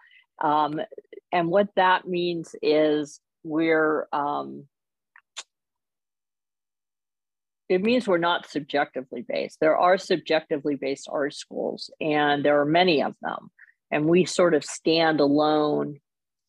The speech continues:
maybe with one other school that has this viewpoint where we're really teaching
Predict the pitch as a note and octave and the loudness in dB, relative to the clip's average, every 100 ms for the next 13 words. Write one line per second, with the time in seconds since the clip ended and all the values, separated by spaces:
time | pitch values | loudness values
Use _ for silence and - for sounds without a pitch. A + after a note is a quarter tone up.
0 | _ _ _ D#3+ D#3+ D#3 D3+ D3+ F3 E3 | _ _ _ 0 4 4 2 2 0 4
1 | D#3+ D#3 D3+ - - D3+ C3+ G#2+ - _ | 4 2 -2 -4 -8 -6 -4 -6 -12 _
2 | _ _ D3 D3 - _ - D#3+ D3+ D3 | _ _ 0 0 -2 _ -6 -2 -2 -2
3 | D#3 C3+ - - D3+ D3+ - C3+ - D#3+ | -8 -10 -10 -4 -4 -4 -10 -14 -10 -6
4 | D3+ E3 G#3+ G#3 G#3 G3+ G3 F3+ - E3 | -4 0 2 4 4 4 2 -2 -10 -10
5 | - D#3+ D#3 D3 | -8 -10 -10 -12